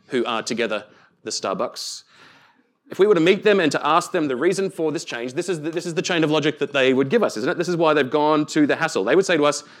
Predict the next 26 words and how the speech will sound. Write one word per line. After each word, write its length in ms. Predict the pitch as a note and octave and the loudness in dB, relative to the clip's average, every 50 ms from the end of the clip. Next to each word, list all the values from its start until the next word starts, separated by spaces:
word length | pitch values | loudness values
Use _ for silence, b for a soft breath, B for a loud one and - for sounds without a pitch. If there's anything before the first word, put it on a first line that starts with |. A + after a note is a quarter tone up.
| B B | B B
"We 80 | A#2+ A#2 | -6 -6
care 220 | - - F#3 F3+ | -4 -2 -2 0
about 160 | E3 D#3+ D#3 | 0 0 -2
the 40 | D#3 | -4
turtles, 360 | - - C3 B2 B2 A#2+ A2+ | -4 -4 -2 -2 -2 -4 -4
we 60 | A#2+ - | -8 -8
care 120 | - A#2+ | -6 -4
about 180 | A2 A2 A2 A2 | -4 -4 -4 -4
the 140 | G#2+ G#2 | -4 -4
earth, 300 | G2 F#2+ F#2+ - - _ _ b b b b b b | -4 -6 -6 -10 -16 _ _ b b b b b b
et 120 | G#2+ - | -16 -12
cetera, 240 | - B2 A2 - G2 | -10 -10 -10 -10 -12
et 120 | F#2 - | -12 -12
cetera, 260 | - A2+ - - G2 - | -14 -14 -12 -12 -12 -12
et 120 | - - | -12 -10
cetera." 440 | - - C#3 - - - F2+ - - _ _ _ B B B B | -6 -6 -6 -4 -4 -8 -8 -10 -12 _ _ _ B B B B
And 120 | C#3 D#3+ | -2 0
that 160 | G3+ C4 B3+ G#3 | 0 0 2 2
logic 320 | A3+ A3+ F3+ F#3 - - | 2 2 2 2 0 2
all 160 | F3 F#3 F3+ | 2 2 2
seems 400 | - - - G#3+ G#3+ E3+ C3+ - | 2 2 2 4 4 4 0 -2
perfectly 540 | - - - A3+ A3+ C4+ A#3 G3 G#3+ A3 F#3 | -4 -2 -2 0 0 0 2 2 2 2 2
coherent, 720 | - - F3+ C#3+ D#3 E3+ C#3+ G#2+ F2+ - - - - - - | 0 -2 -2 0 2 4 4 2 2 -2 -8 -12 -12 -10 -6
perfectly, 560 | - A3 G#3+ C4 - A3+ A3 G#3+ F#3+ D#3+ B B B B B B | -4 -2 -2 0 0 2 2 2 2 -2 B B B B B B
perfectly 380 | - G#3 G3+ A#3 E3 G3 G#3 | -4 -2 0 2 2 2 4
rational 600 | F3 E3 D#3 C#3 - - A2 G#2+ A#2+ E3 F3+ - | 4 4 2 0 0 -2 0 0 0 0 -2 -4